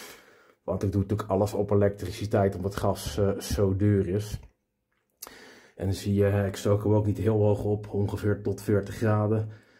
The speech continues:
En dan hoor ik jullie al denken en typen in de reacties misschien al van, "Ja, Legionella." Nou, ik stook hem wel, eh, voordat ik ga douchen op naar minimaal vijfenvijftig graden.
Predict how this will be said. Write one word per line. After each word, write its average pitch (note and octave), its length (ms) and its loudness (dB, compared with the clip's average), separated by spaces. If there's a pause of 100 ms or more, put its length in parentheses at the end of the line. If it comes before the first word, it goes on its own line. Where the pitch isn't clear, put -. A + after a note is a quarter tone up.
(160)
En F#2+ 120 -2
dan G2+ 100 4
hoor G#2 160 6
ik G2 60 -6
jullie G2+ 240 4
al G2+ 180 4
denken G2+ 340 0
en G2+ 140 0
typen G#2 260 0
in G2 80 -2
de G2 60 0
reacties G2 420 -2
misschien G2+ 380 0
al F#2 160 0
van, G2 200 0
"Ja, G2+ 220 2
Legionella." G2+ 1000 0 (540)
Nou, F2+ 180 -4
ik F#2 120 -12
stook G2+ 240 0
hem G2+ 80 4
wel, G#2 280 4
eh, G#2 80 2
voordat G#2 340 2
ik G#2+ 120 -2
ga G#2+ 100 -2
douchen G2 340 -2
op G#2 140 -4
naar G2 220 0
minimaal G2+ 380 2
vijfenvijftig G2 720 -2
graden. G#2 540 0